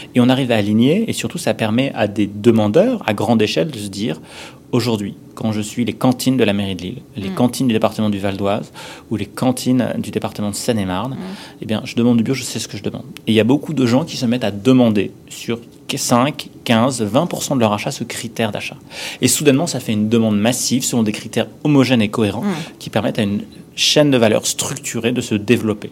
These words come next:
Speaker 1: selon des standards
Speaker 2: Mm.
Speaker 1: clairs et nets sur lesquels on peut industrialiser. Parce que soyons clairs, la précarité énergétique est un problème industriel.
Speaker 2: Oui.
Speaker 1: On parle de millions de personnes, on va pas le régler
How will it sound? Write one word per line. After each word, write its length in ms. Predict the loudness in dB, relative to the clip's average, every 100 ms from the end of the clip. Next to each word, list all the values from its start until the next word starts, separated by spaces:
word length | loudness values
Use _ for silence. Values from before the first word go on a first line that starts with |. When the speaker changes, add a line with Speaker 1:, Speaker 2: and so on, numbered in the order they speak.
| -8
Speaker 1:
selon 280 | -2 0
des 100 | 0
standards 420 | -4 -2 0 2 0
Speaker 2:
Mm. 60 |
Speaker 1:
clairs 240 | -2 -2 -2
et 60 |
nets 200 | 0 0
sur 100 | -2
lesquels 180 | -4 -2
on 60 | -2
peut 140 | -2 -2
industrialiser. 640 | -2 -2 -4 -4 -4 -6 -10 -20 -20 -18 -18 -12
Parce 120 | -8
que 60 | -4
soyons 260 | 0 0
clairs, 280 | 2 0 2
la 120 | 0
précarité 580 | -2 -2 0 2 0 0
énergétique 360 | 0 -2 -4 -6
est 80 | -6
un 40 |
problème 240 | -4 -4 -6 -4
industriel. 580 | 0 2 0 -4 -2 -4
Speaker 2:
Oui. 80 | -6 -10 -12 -12
Speaker 1:
On 60 | -2
parle 160 | 2 2
de 80 |
millions 420 | 4 6 6 6 4
de 40 |
personnes, 480 | 4 0 2 2 2 -2 -12 -20 -14 -6
on 60 |
va 80 | -4
pas 160 | 0 0
le 60 |
régler 380 | 0 -4 -4 -4